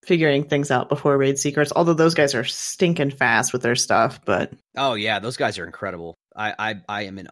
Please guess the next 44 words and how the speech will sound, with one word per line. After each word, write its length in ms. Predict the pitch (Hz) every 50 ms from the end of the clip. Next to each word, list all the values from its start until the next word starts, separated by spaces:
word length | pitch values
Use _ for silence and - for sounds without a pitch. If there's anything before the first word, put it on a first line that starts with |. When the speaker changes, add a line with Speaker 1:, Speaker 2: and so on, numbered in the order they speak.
| _ - -
Speaker 2:
awe 380 | 98 95 92 90 90 87 90 - _ _ _ _ _ _ _ _ -
at 160 | 92 95 -
some 180 | - 98 90 85
of 80 | 87
the 80 | 87 85
stuff 240 | - - 85 82 -
that 120 | 87 80
those 160 | 82 85 82 80
guys 240 | 87 87 85 -
do 160 | - 82 82 78
on 120 | 80 80
there. 140 | 78 80 80
I'm 120 | 87 95 87
like, 180 | 80 90 - _
"I 240 | - - 92 110 - _ _ _ _ _ _ -
never 300 | 98 95 92 90 98 95
would 180 | 98 101 104 104
have 120 | 101 -
thought 220 | - 131 143 170 160
of 120 | 110 92
looking 300 | 90 92 - - 90 87
at 120 | 82 85 85
it 140 | 82 - _ -
at 140 | 95 92 87
a 80 | 87 - _ _ _ -
seven-dimensional 920 | - - 107 87 90 95 92 90 90 90 87 87 - - 95 92 85 85 _ - -
four 200 | - 92 92 90
D 380 | 85 78 90 90 87 82 80 - _ _ _ _ _ _ _ _ _ -
analysis 720 | 104 98 92 92 92 90 82 90 - - 90 87 - -
of 180 | 87 82 98 101
this." 400 | 92 85 82 85 - - - - _ _ _ _ _ _ - -
Like, 100 | 214 202
"Yeah, 140 | 220 214 214
it 40 | 202
was 120 | 185 190
my 80 | 185 175
second 320 | - - 165 175 170 151
thing 120 | 165 156
I 60 | 156 151
tried." 460 | - - 156 151 143 123 98 101 95
Like, 100 | 98 _ -
what? 360 | 233 311 453 494 480 - - _ - - - - - - _ _ _ _ -
Speaker 1:
Mm-hmm. 580 | 185 190 185 185 190 196 196 190 190 190 190 -
<laughs> 40 | -